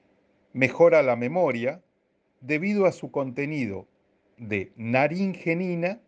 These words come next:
un fitonutriente, y vitaminas del complejo B. Combate problemas digestivos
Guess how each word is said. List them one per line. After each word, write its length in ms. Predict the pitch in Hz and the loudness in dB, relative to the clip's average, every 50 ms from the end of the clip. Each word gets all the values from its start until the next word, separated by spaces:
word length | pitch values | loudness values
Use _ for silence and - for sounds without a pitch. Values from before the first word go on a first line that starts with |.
| _ _ - | _ _ -10
un 160 | 123 120 113 | -8 -8 -6
fitonutriente, 880 | - 113 107 - 127 131 147 151 - 170 139 123 120 120 - 156 175 - _ _ _ _ _ _ _ _ _ _ _ _ _ _ | -6 -8 -6 -4 -4 -4 -4 -4 -4 -4 -4 -2 -4 -6 -8 -10 -14 -14 _ _ _ _ _ _ _ _ _ _ _ _ _ _
y 220 | - 196 208 214 202 | -2 0 0 0 0
vitaminas 840 | 185 190 180 151 185 170 175 190 190 180 180 185 170 - - 123 | -2 -4 -2 2 2 2 2 0 -2 -4 -6 -6 -8 -10 -12 -2
del 200 | 123 131 123 120 | 0 0 0 0
complejo 560 | 120 117 110 104 104 120 120 120 123 - 120 | -2 -4 -4 -4 -4 -6 -6 -6 -4 -4 -2
B. 240 | 117 117 104 - - _ _ _ _ _ _ _ _ _ _ _ _ _ _ _ _ _ _ _ _ _ _ _ _ _ _ _ | -2 -2 -2 -4 -8 _ _ _ _ _ _ _ _ _ _ _ _ _ _ _ _ _ _ _ _ _ _ _ _ _ _ _
Combate 460 | - 139 135 127 127 143 127 - 143 104 | -4 -2 2 4 4 4 4 4 -2 -6
problemas 580 | - 117 117 113 120 123 127 135 131 107 95 - | -4 -4 -2 -2 0 -2 -2 -2 -4 -6 -8 -12
digestivos 840 | 117 107 - - 110 - _ _ 196 190 175 143 131 147 156 - | -16 -14 -12 -12 -14 -14 _ _ -8 -6 -4 -4 -4 -4 -4 -6